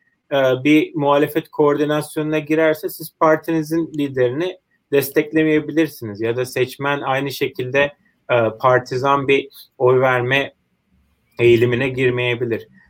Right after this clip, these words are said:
Örnek olarak da mesela Chavez döneminde ki Venezuela aslında buna istisna. Çünkü Venezuela'da seçimler iki turlu yapılmıyor, tek tur. Tek tur olduğu için Venezuela'da muhalefet koordinasyonu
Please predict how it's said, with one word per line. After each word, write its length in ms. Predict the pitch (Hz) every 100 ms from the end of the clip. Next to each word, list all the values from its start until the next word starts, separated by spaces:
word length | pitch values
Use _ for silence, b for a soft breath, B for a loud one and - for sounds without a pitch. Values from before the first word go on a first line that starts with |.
| b
Örnek 420 | 151 151 190 220 240
olarak 440 | 220 208 202 -
da 100 | 220
mesela 600 | 202 190 196 190 180 - -
Chavez 500 | - 170 185 170 143
döneminde 460 | 127 113 117 202
ki 160 | 214 160
Venezuela 640 | 160 160 151 180 202 185
aslında 400 | 160 - 170 165
buna 360 | 165 175 180 - _ _ -
istisna. 680 | 151 - 156 - 156 220 -
Çünkü 240 | 175 170
Venezuela'da 680 | 160 165 160 165 185 175 147
seçimler 480 | 143 143 - 175 208
iki 260 | 156 175
turlu 280 | 170 165 185
yapılmıyor, 640 | 190 147 - 156 131 110
tek 320 | 104 143 - -
tur. 200 | 104 104 _ _ _ _ _ -
Tek 280 | 185 196
tur 100 | 226
olduğu 380 | 190 180 175 202
için 520 | 208 170 - 226 381 -
Venezuela'da 760 | 147 151 156 160 175 170 175
muhalefet 500 | 202 170 160 160 175
koordinasyonu 960 | - 165 160 160 156 156 156 160 156 160